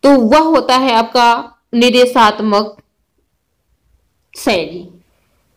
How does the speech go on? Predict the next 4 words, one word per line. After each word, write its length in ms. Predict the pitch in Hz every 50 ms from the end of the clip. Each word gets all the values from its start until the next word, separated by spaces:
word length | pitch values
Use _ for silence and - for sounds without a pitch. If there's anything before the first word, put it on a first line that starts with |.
| _ -
कि 240 | - 277 226 214 196
दर्शकों 840 | 185 254 269 277 277 277 277 302 294 294 294 311 330 349 370 311
द्वारा 360 | 285 285 269 262 262 262 262 262
प्रोत्साहन 1080 | 254 262 262 262 254 - - - - 254 233 226 226 240 240 220 226 226 233 240 240